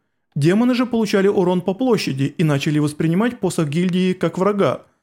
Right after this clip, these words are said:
Однако, поскольку демоны были связаны единым правилом, не нападая на своего призывателя, они не атаковали посох, считавшийся частью снаряжения их призывателя. То, как демоны удвоили интенсивность атак на Кюр Элима и темных молодых,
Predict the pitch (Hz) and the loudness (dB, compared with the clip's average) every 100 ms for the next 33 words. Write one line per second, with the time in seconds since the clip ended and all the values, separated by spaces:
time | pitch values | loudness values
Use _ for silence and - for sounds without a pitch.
0 | _ _ _ _ - 208 214 - 165 180 | _ _ _ _ -2 0 0 -2 0 0
1 | 165 160 220 196 156 147 151 143 170 143 | 2 2 2 2 0 2 0 0 0 2
2 | 151 160 180 156 156 143 143 247 185 135 | 0 0 -2 0 2 2 2 0 0 0
3 | 120 - _ _ - 262 220 220 156 139 | -4 -10 _ _ 0 2 2 2 2 2
4 | 139 151 147 143 143 160 196 202 131 - | 0 2 2 2 2 0 2 2 0 -4
5 | - - _ _ _ _ _ _ 233 285 | -8 -10 _ _ _ _ _ _ 0 2
6 | 254 240 233 226 190 143 127 - 143 - | 2 2 2 2 2 2 0 0 -2 -2
7 | 135 - _ - 175 156 160 220 254 - | -8 -12 _ -8 -4 -2 0 -2 -4 -2
8 | 156 156 190 175 175 156 151 151 - 160 | -2 -2 -2 0 0 0 0 0 -2 -4
9 | 139 160 175 190 135 131 113 107 _ _ | -2 0 2 2 0 -2 -6 -10 _ _
10 | _ _ _ _ _ - 269 - 160 180 | _ _ _ _ _ 0 0 0 0 2
11 | 175 165 - 190 208 160 143 185 156 160 | 2 0 0 0 2 2 2 0 0 0
12 | 151 226 170 143 - 170 156 156 147 160 | 0 0 0 -2 -6 0 -2 0 -2 0
13 | 160 - 185 262 202 120 - 143 156 147 | -2 0 0 2 0 -2 -6 0 2 2
14 | 143 165 165 180 151 - | 0 0 0 0 -2 -2